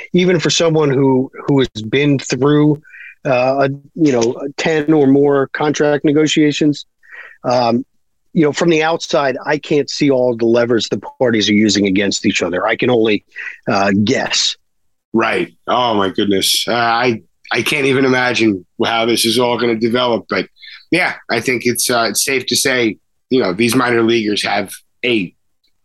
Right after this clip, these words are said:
Speaker 2: an extraordinarily large portion of baseball fans in their corner. And, uh, listeners, stay in that corner no matter what you hear, 'cause as Eugene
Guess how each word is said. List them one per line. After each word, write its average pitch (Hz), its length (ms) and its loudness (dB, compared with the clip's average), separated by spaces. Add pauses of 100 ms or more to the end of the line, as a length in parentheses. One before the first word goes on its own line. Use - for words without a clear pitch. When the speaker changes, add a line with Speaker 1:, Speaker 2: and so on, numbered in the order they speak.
(180)
Speaker 2:
an 139 80 -2
extraordinarily 135 920 0
large 120 600 0
portion 113 520 0
of 101 180 -4
baseball 113 420 -2
fans 107 400 -2
in 104 80 2
their 101 160 -2
corner. 160 480 -2 (560)
And, 113 260 0
uh, 110 280 0
listeners, 160 680 0 (200)
stay 151 340 -2
in 156 80 2
that 156 200 -2
corner 165 540 0
no 135 160 2
matter 120 280 2
what 123 200 0
you 120 120 2
hear, 165 320 2
'cause 101 500 -8 (420)
as 110 340 -2
Eugene 117 560 2